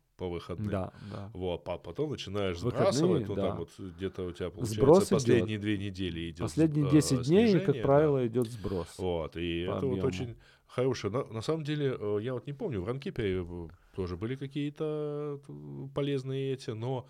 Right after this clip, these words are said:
Speaker 1: чем хорош как раз вот Garmin и, по-моему, такие же ма-, э, штуки есть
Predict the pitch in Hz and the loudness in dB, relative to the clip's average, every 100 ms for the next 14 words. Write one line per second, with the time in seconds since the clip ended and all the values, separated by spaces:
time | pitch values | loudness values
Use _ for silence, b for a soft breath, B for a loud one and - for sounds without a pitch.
0 | b b b 147 139 139 127 123 104 - | b b b -2 -2 -2 -4 -2 -6 -8
1 | - 101 87 82 82 90 107 90 80 - | -8 -6 -6 -8 -12 -4 -4 -4 -10 -12
2 | 104 98 92 87 - - 123 208 123 107 | -12 -8 -8 -10 -14 -10 -8 -6 -6 -8
3 | - 120 98 92 92 92 - 92 87 85 | -8 -6 -6 -6 -8 -10 -8 -10 -8 -8
4 | - - 95 - 135 135 101 104 95 - | -10 -10 -10 -6 -6 -4 -4 -4 -4 -10